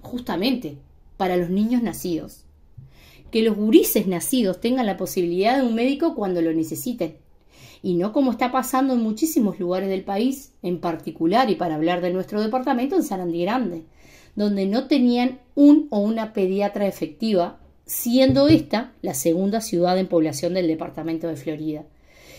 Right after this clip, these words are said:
Que todos estos gurises nacidos tengan acceso a los medicamentos que necesiten,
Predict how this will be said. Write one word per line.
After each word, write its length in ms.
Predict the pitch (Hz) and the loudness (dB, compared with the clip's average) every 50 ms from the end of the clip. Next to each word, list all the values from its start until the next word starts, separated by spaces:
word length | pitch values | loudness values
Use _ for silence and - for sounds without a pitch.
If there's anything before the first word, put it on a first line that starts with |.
| - - - - _ | -20 -20 -20 -8 _
Que 120 | - 233 | -2 0
todos 340 | 226 233 320 320 330 320 - | 2 4 4 4 4 4 2
estos 280 | 320 311 - 330 277 240 | 0 2 4 2 2 2
gurises 760 | 226 226 233 247 285 320 339 - - - 190 175 170 165 185 | 0 0 4 8 10 10 10 8 6 2 0 0 0 0 -4
nacidos 920 | 180 170 170 - - - 294 294 285 254 214 180 165 170 175 - - - - - - - - - - - - | -6 -6 -6 -6 0 4 6 8 8 8 8 6 4 4 2 -4 -8 -18 -20 -20 -20 -20 -20 -20 -20 -6 -2
tengan 320 | 254 254 254 254 247 233 | 0 2 2 2 2 2
acceso 520 | 226 220 214 - - - 311 311 311 - 247 | 0 -2 -4 -2 2 4 4 4 4 4 4
a 60 | 226 | 4
los 140 | 214 202 196 | 4 2 0
medicamentos 720 | 202 190 196 202 202 - 190 185 190 208 240 247 285 320 | 0 0 -2 -2 -4 -4 -4 -2 -2 -2 -2 0 -2 -2
que 160 | 320 - 359 330 | 0 4 4 6
necesiten, 920 | 294 - - - - 165 - - 208 214 214 214 - - 165 151 160 | 6 4 2 -4 -8 -10 -8 -6 -4 -4 -4 -4 -8 -10 -10 -12 -12